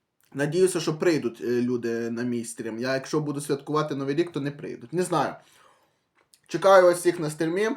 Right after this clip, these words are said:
З вами був, як завжди, Денис Пральний. Всім гарного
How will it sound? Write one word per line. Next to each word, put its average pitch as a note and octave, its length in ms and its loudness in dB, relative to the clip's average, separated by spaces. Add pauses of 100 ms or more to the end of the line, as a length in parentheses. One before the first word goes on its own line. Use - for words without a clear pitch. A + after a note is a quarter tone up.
(140)
З B2+ 120 -12
вами F3 280 4
був, E3 140 6
як D#3 180 4
завжди, D#3 300 0
Денис C#3+ 260 -2
Пральний. A3 380 2 (340)
Всім G3+ 320 2
гарного D3+ 640 2